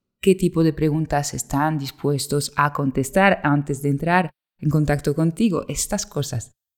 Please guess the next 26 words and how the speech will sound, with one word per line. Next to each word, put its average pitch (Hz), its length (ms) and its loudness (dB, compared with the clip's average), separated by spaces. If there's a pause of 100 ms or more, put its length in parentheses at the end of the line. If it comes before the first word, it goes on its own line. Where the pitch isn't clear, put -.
(100)
las 151 300 0
estamos 180 800 0
básicamente 156 840 -2
adivinando, 151 760 4
¿no? 180 300 0 (360)
Presuponiendo. 156 960 2 (640)
Y 175 160 0
claro, 143 380 4 (100)
las 165 200 2
presuposiciones 170 1200 0
se 180 260 0
han 175 220 6
de 214 340 0
comprobar. 135 680 0 (640)
Mira, 156 280 8
te 156 100 6
voy 202 160 10
a 208 60 8
dar 202 160 8
un 175 120 6
ejemplo 160 460 0
sencillo 185 460 2
para 160 160 4
que 147 100 0
lo 139 80 0
entendamos. 131 680 -2